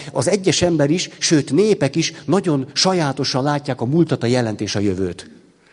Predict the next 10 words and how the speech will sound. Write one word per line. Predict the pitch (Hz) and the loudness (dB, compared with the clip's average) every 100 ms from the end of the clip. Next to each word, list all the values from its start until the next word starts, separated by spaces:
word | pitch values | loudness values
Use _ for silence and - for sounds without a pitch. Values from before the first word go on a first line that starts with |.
| - | -2
Emlékeztek | 143 127 117 117 107 110 - | 2 2 0 -2 -4 -6 -4
talán | 107 101 98 | -2 -2 -2
erre. | 92 90 92 - | -4 -6 -8 -8
És | - | 0
mindegyikre | 170 156 139 131 127 | 2 2 0 -2 -2
két | 180 175 156 | 2 2 2
lehetőség | 143 131 123 117 107 113 101 | 0 0 -2 -2 -2 -4 -4
van. | 101 90 85 - _ _ _ - - - - _ _ _ _ | -4 -6 -10 -18 _ _ _ -18 -18 -20 -20 _ _ _ _
Megint | 104 98 101 | -4 0 0
elszúrtam. | 95 95 101 95 - 101 | 0 0 -2 -4 -4 -10